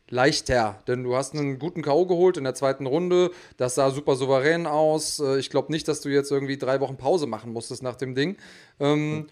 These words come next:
Speaker 1: und, äh, die Erfahrung, die du im zweiten Kampf gemacht hast, die hat schon mal, noch mal deinen Kosmos ein bisschen erweitert. Das heißt,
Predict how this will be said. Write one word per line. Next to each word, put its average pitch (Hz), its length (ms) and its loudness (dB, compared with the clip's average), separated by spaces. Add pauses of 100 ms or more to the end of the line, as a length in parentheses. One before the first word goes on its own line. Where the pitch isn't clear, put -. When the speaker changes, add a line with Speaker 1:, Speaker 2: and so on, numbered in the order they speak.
(340)
Speaker 1:
und, 151 480 4
äh, 151 160 2
die 147 120 -2
Erfahrung, 156 360 2
die 160 80 -2
du 147 80 0
im 135 80 -4
zweiten 143 300 -2
Kampf 151 180 -2
gemacht 123 340 -6
hast, 202 280 -4
die 165 200 -8 (200)
hat 143 240 0
schon 185 160 -2
mal, 175 120 -4
noch 160 220 -4
mal 175 140 0
deinen 156 320 2
Kosmos 165 400 -2
ein 139 80 -6
bisschen 131 180 -6
erweitert. 135 560 -2 (300)
Das 127 160 -6
heißt, 165 340 2